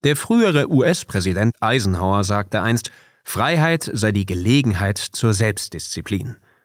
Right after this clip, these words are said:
Das klingt zunächst streng und widersprüchlich, ist aber ein wertvoller Fingerzeig.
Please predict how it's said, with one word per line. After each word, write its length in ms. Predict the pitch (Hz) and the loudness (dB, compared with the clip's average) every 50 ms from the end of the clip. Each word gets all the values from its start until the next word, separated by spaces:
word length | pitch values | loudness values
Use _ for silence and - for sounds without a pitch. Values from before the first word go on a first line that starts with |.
| _ _ _ _ _ _ _ _ | _ _ _ _ _ _ _ _
Das 200 | - 143 - - | 0 0 0 2
klingt 280 | - 139 127 113 - | 0 0 0 0 0
zunächst 340 | - - 104 98 95 92 - | -2 0 0 0 0 -2 -4
streng 340 | - - - 101 101 95 85 | -8 -4 -2 0 0 0 0
und 200 | 78 85 - - | -4 -6 0 0
widersprüchlich, 680 | 156 160 127 101 - - 110 110 101 - 113 107 - _ - _ _ _ _ _ _ | 2 2 2 0 0 0 0 0 2 2 0 0 0 _ -18 _ _ _ _ _ _
ist 240 | 196 196 190 - | -2 -2 0 0
aber 240 | 147 151 143 147 143 | -2 0 2 2 0
ein 240 | - 117 110 101 87 | 2 2 2 2 2
wertvoller 500 | 90 92 90 87 - - 95 90 101 123 | 2 0 0 -2 -4 -4 -2 -2 -2 -2
Fingerzeig. 760 | - - - 135 85 - - - - - - - - - | -2 -2 -2 -2 -2 -2 -6 -8 -8 -8 -8 -8 -14 -20